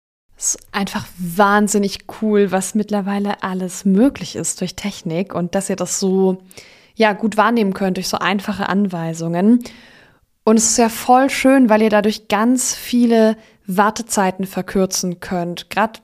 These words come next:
bei Fachärzten ist es ganz oft ganz schwierig. Und wenn ich irgendwie, weiß ich nicht, Probleme mit meiner Haut hab und hab die Möglichkeit, ganz schnell über so eine App einfach schon mal eine Antwort und vielleicht sogar eine Heilungsempfehlung zu bekommen, das ist ja fantastisch.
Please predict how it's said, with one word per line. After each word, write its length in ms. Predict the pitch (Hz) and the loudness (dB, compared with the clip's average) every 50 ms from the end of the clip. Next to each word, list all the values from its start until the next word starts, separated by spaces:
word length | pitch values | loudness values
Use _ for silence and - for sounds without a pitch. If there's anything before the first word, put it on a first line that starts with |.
| _ - | _ -4
bei 220 | 202 196 196 196 | 0 0 0 0
Fachärzten 580 | 196 - - 208 - - - - 196 - - 202 | -2 -4 -8 -8 -8 -4 -4 -4 -4 -4 -6 -6
ist 80 | 185 196 | -4 -4
es 140 | 185 - | -4 -2
ganz 240 | - 220 226 233 226 | -2 -2 -2 -2 -4
oft 240 | - 208 208 - - | -6 -8 -8 -8 -6
ganz 240 | 220 214 214 208 - | -4 -4 -4 -4 -6
schwierig. 580 | - - 214 220 233 233 214 214 226 220 - - - - - - - - - _ - | -6 -4 -2 0 0 2 2 0 0 0 -4 -8 -14 -18 -18 -20 -20 -20 -8 _ 2
Und 480 | 214 208 202 208 208 196 - - 185 | 4 4 4 4 2 0 -2 -2 0
wenn 140 | 208 208 214 | 0 2 2
ich 200 | 208 - - - | 0 -2 -2 -2
irgendwie, 540 | - 240 226 226 220 226 220 220 226 220 214 - - - | 0 0 2 2 2 2 2 4 2 2 0 -2 -10 -10
weiß 180 | 208 214 226 254 | -8 -6 -6 -6
ich 140 | 240 - | -4 -4
nicht, 180 | 220 208 196 - | -4 -4 -4 -6
Probleme 420 | - 214 190 202 220 247 247 247 | -6 -6 -2 0 2 4 4 4
mit 140 | 233 220 - | 4 2 0
meiner 260 | 208 202 208 214 202 | -2 -4 -4 -4 -2
Haut 280 | 214 233 247 - - - | 0 2 2 2 0 0
hab 180 | 202 202 202 - | -2 -2 -2 -2
und 100 | 202 202 | -2 -4
hab 140 | 214 214 | -4 -4
die 120 | - 214 202 | -4 -2 -2
Möglichkeit, 640 | 208 226 233 226 226 214 - - 214 208 202 202 - - - - - - _ _ _ | 0 -2 -2 -4 -6 -10 -8 -4 -2 -2 -2 -2 -4 -10 -20 -20 -20 -20 _ _ _
ganz 420 | - 226 220 233 269 294 - - - | 2 2 4 4 4 2 0 0 -2
schnell 440 | - - 220 220 233 233 233 226 226 | 0 2 4 4 6 6 6 4 2
über 200 | - 190 202 190 | 0 0 0 0
so 120 | 190 196 | 0 -2
eine 200 | 196 196 190 - | -2 -2 -2 -2
App 240 | - 196 226 226 - | -2 -4 -4 -4 -4
einfach 300 | - 196 190 - 214 202 | -6 -6 -6 -6 -6 -6
schon 200 | - - 208 202 | -6 -4 -2 -2
mal 180 | 196 196 190 196 | 0 0 0 -2
eine 240 | 190 190 185 - - | -2 -2 -2 -4 -2
Antwort 540 | 185 254 370 - - 220 196 180 180 - | -2 -2 -2 -2 -2 0 0 0 0 -2
und 100 | 175 185 | -4 -6
vielleicht 420 | - - 196 190 185 190 214 214 - | -6 -4 -2 0 2 2 0 0 -4
sogar 340 | - 196 - 208 190 190 185 | -6 -6 -2 -2 0 0 0
eine 260 | 185 185 175 - 185 | -2 -2 -4 -4 -2
Heilungsempfehlung 1120 | 190 208 254 262 233 190 185 175 - - - - 175 175 - - - 202 185 180 180 175 - | -2 0 0 0 0 -2 -2 -4 -6 -8 -6 -6 -8 -8 -8 -6 -4 -4 -2 -4 -4 -6 -8
zu 120 | - 180 | -10 -10
bekommen, 360 | 185 - - - 180 180 185 | -12 -10 -8 -6 -6 -6 -6
das 140 | 180 - - | -8 -10 -12
ist 80 | - - | -12 -12
ja 100 | 180 175 | -12 -12
fantastisch. 720 | - - 170 170 - 196 - - - - - - - | -12 -12 -12 -10 -8 -8 -8 -8 -8 -8 -6 -8 -8